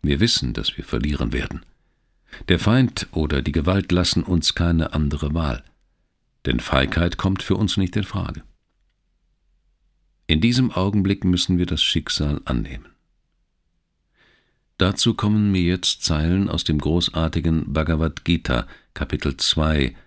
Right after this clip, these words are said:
zwanzig bis sechsundzwanzig, in den Sinn. "Der Mensch wird nicht geboren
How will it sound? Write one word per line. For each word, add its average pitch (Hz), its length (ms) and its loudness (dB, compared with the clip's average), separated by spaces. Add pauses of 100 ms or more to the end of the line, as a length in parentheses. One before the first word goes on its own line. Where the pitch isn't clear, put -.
(260)
zwanzig 73 520 0
bis - 200 -2
sechsundzwanzig, - 1040 -4
in 65 100 -2
den 58 160 -2
Sinn. - 300 -6 (1700)
"Der 80 100 4
Mensch 110 380 2
wird 98 240 0
nicht 131 360 0
geboren 76 680 0